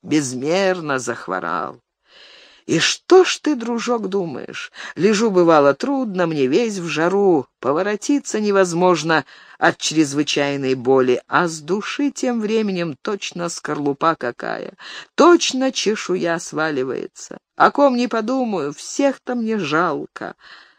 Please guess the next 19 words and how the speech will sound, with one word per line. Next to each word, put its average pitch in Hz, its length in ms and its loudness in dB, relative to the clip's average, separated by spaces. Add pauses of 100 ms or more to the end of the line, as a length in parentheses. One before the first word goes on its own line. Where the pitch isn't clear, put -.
(100)
А 240 180 8
пуще 294 480 2
всего 143 300 0
Емельяна 151 640 0
Петрова 208 460 -4
жалею. 190 560 -2 (180)
Стал 156 300 -6
быть, 156 200 0
думаю, 170 520 4 (400)
болит 156 760 0
его 147 340 0
душа, 147 840 -2 (280)
коли 151 240 2
он 165 420 4 (540)
на 151 180 0
такой 247 540 2
грех 143 480 2
великий 127 500 -4
пошёл. 135 600 -6